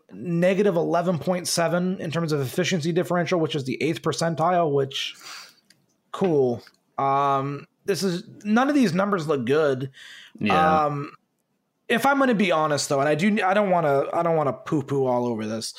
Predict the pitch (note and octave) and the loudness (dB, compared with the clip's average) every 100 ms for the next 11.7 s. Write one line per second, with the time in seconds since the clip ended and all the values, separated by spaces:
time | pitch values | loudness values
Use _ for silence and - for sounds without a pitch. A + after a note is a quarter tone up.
0 | - - - - - - - - - - | -18 -18 -18 -18 -18 -20 -20 -20 -20 -20
1 | - G3+ F3 C#3+ A2 - - F3+ D#3+ B2+ | -4 0 2 0 -2 -6 -6 -2 0 0
2 | - - _ - _ _ _ _ _ _ | -2 -10 _ -20 _ _ _ _ _ _
3 | _ _ E3+ C#4 C#4+ C4 A#3+ G#3+ F#3 C#3 | _ _ -2 2 2 2 2 2 2 2
4 | B2+ B2 - A2 - A2+ F2 - - _ | 0 -2 -2 -2 -2 -6 -10 -12 -18 _
5 | _ _ - - _ - C#3 C3+ B2+ B2 | _ _ -20 -20 _ -4 0 2 0 0
6 | B2 - _ _ _ _ - G#3+ G3+ E3+ | -4 -10 _ _ _ _ -2 0 0 0
7 | F#3 - - - - G3 - - - C4 | 0 0 -2 -4 -2 0 0 -2 0 2
8 | C#4+ D#4+ - - - _ _ _ - _ | 2 0 -6 -12 -14 _ _ _ -20 _
9 | _ _ - G3+ G#3+ G#3+ B3+ B3+ C4 G#3+ | _ _ 0 4 6 6 4 2 2 2
10 | D#3 - D4 C#4 C#4+ C#4 C4 B3+ - A#3 | 0 0 2 4 4 4 2 0 0 0
11 | G3 G3+ F3 E3+ C#3+ A#2+ - | 2 2 2 2 2 0 -4